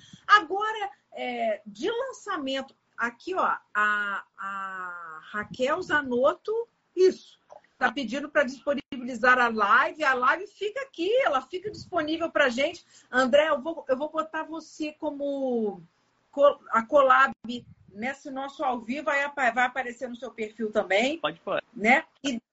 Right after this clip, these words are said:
Speaker 1: e depois eu coloco o áudio no meu podcast também, gente. Tá? Ó, e aí, ó, o Leandro tá falando, "Oi, padrinho." <laughs>
Speaker 2: É verdade.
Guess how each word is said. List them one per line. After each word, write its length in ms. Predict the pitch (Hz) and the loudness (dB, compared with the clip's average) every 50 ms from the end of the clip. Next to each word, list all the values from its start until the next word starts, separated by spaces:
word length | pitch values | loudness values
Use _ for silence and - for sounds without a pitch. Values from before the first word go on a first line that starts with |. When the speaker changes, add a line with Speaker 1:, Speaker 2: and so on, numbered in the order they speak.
| _ _ - | _ _ -14
Speaker 1:
e 100 | 302 254 | -10 -2
depois 520 | 247 320 302 302 302 - - 262 277 294 285 | 4 6 6 6 6 4 4 6 6 6 6
eu 120 | 330 330 | 2 0
coloco 540 | 330 349 349 339 330 311 311 302 - - 349 | 4 6 6 6 6 4 0 -4 -6 -6 -4
o 80 | 349 320 | -2 0
áudio 420 | 294 294 302 302 294 254 285 311 | 2 2 2 2 0 -2 -8 -10
no 80 | 320 320 | -8 -6
meu 180 | 311 320 320 | -4 -6 -4
podcast 720 | - - 330 330 - 359 349 - 339 302 294 294 302 - - | -2 -2 -2 -2 -2 -6 -10 -6 -2 -2 -2 -2 -4 -8 -8
também, 380 | - 381 381 349 311 320 339 320 | -8 -6 -6 -6 -8 -8 -8 -10
gente. 600 | 302 302 254 190 156 - - - - - - _ _ _ _ _ _ _ _ _ _ | -8 -8 -8 -8 -10 -14 -18 -20 -20 -20 -20 _ _ _ _ _ _ _ _ _ _
Tá? 400 | - 208 220 240 269 285 - - _ | -2 0 2 2 2 0 0 -2 _
Ó, 140 | - 277 277 269 | -8 -4 -4 -4
e 160 | 269 285 302 | -4 -2 -4
aí, 200 | 320 330 392 415 - _ - | -4 -2 -4 -6 -2 _ 0
ó, 160 | 320 285 254 | 2 2 0
o 100 | 247 254 | -2 -4
Leandro 440 | 262 269 269 262 262 262 269 254 233 | -2 -2 -2 -2 -2 -4 -8 -6 -6
tá 120 | - 277 | -6 -6
falando, 400 | - - 269 262 262 254 226 247 | -6 -6 -6 -6 -6 -6 -4 -2
"Oi, 140 | 247 294 339 381 | 0 0 0 2
padrinho." 480 | - 415 381 330 262 240 254 - - - | 4 4 4 4 2 -2 -6 -6 -6 -6
<laughs> 720 | 320 339 - - - - 494 - - _ - 480 480 - _ _ 453 - | -6 -6 -6 -8 -8 -8 -8 -8 -10 _ -8 -8 -8 -8 _ _ 2 6
Speaker 2:
É 140 | 202 220 220 | 6 6 6
verdade. 800 | - 277 277 262 240 - - 285 285 247 220 233 240 240 285 | 6 6 4 4 4 4 6 6 6 6 6 4 2 2 0